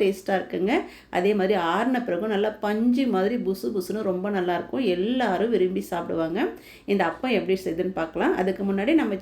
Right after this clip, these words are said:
சேனலை முதல் முறையா பார்க்குறீங்கன்னா சப்ஸ்கிரைப் பண்ணிக்கோங்க. இப்போ வாங்க அப்பம் எப்படி செய்யுதுன்னு பார்க்கலாம். நான் இன்னைக்கு இந்த கப்பில் பார்த்தீங்கன்னா ஒரு கப் அளவுக்கு மாவு பச்சரிசி எடுத்துருக்கிறேன். நீங்க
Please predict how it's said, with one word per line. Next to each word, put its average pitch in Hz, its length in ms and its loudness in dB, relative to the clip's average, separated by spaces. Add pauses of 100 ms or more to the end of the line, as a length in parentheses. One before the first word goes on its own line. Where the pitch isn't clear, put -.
சேனலை 208 400 2
முதல் 185 240 0
முறையா 196 220 0 (100)
பார்க்குறீங்கன்னா 185 460 0 (120)
சப்ஸ்கிரைப் 165 480 -4
பண்ணிக்கோங்க. 170 420 -2 (520)
இப்போ 311 160 2 (100)
வாங்க 170 180 0 (200)
அப்பம் 202 300 -4
எப்படி 175 160 -2 (100)
செய்யுதுன்னு 175 340 0 (480)
பார்க்கலாம். 202 420 0 (540)
நான் 254 160 4
இன்னைக்கு 254 320 2
இந்த 240 240 0
கப்பில் 190 320 0
பார்த்தீங்கன்னா 180 420 -2 (220)
ஒரு 262 140 4 (100)
கப் 185 220 -4
அளவுக்கு 175 320 -4 (160)
மாவு 196 240 4 (100)
பச்சரிசி 170 460 -4
எடுத்துருக்கிறேன். 180 520 -2 (720)
நீங்க 196 200 4